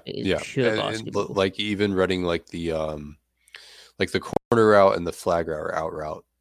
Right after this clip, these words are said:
Speaker 2: and then the, the, um, the high cross or over route, or, like, if you can run those as a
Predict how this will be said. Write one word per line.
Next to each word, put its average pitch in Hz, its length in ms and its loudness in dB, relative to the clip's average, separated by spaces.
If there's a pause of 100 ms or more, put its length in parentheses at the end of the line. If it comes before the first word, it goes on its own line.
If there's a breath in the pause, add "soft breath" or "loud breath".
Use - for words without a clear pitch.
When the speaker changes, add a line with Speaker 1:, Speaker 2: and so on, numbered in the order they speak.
(100)
Speaker 2:
and 87 180 -4
then 85 160 -6
the, 80 420 -6
the, 82 260 -8
um, 78 420 -10 (260)
the 82 100 -6
high 90 220 0
cross 80 480 -4
or 87 100 -10
over 80 280 -6
route, 73 320 -10
or, 80 160 -8 (120)
like, 76 200 -14 (840 loud breath)
if - 140 -8
you 117 80 -4
can 120 140 0
run 113 180 4
those 98 380 2
as 87 300 -4
a 82 440 -6